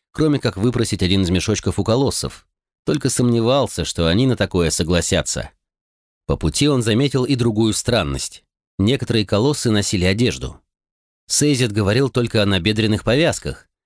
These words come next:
однако Элленд видел множество тварей в штанах, рубашках или даже юбках.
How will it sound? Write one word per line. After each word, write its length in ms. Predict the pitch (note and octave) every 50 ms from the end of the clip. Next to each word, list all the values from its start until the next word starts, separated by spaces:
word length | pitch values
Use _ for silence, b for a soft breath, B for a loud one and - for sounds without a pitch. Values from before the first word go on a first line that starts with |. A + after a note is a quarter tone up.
| _ _ -
однако 500 | E2 F2 D#2+ F#2+ G2 F#2+ - - G2+ -
Элленд 400 | - C#3 D3 D3 D3 C#3+ C3+ -
видел 260 | G2 G#2 A2+ A2 G#2 F#2+
множество 560 | F#2+ F#2+ G2+ A#2 A#2+ A2+ G#2 - - G2 F2+
тварей 360 | - G2 F#2 G2+ G#2 G2 F#2
в 40 | -
штанах, 480 | - - E2+ D#2+ E2+ G2+ B2+ B2+ -
рубашках 560 | - F#2 E2+ D2+ E2+ F#2+ A2+ - - G#2+ E2+ -
или 120 | E2 E2+
даже 260 | D2+ E2 D2+ C#2 D#2+
юбках. 560 | F2 G#2+ C#3+ C#3+ - - - C2+ - - _